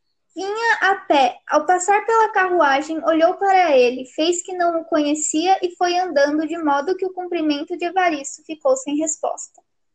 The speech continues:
Esse ainda quis mandar parar o carro e despedir-se dela, ali mesmo na rua, um minuto, três palavras, como porém hesitasse na resolução, só parou quando já havia passado a igreja.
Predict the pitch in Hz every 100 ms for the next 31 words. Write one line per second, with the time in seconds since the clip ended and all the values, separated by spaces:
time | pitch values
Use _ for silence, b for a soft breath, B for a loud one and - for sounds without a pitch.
0 | _ _ _ - 415 415 453 415 403 403
1 | 403 370 349 349 359 320 285 302 339 311
2 | 302 349 - 277 269 311 285 311 - 320
3 | 294 302 349 269 262 247 247 - 302 302
4 | 339 302 294 320 320 320 320 285 311 320
5 | - _ _ - 330 415 415 349 294 302
6 | - 349 _ _ _ - 381 392 415 392
7 | 285 254 - - - - 311 339 359 392
8 | 370 311 254 311 _ _ _ _ _ _
9 | - 320 359 370 349 392 - 392 370 330
10 | 320 302 302 294 - 285 320 - 359 349
11 | 403 381 320 330 370 359 349 320 330 349
12 | 330 320 330 339 320 311 277 294 320 262
13 | 247 - -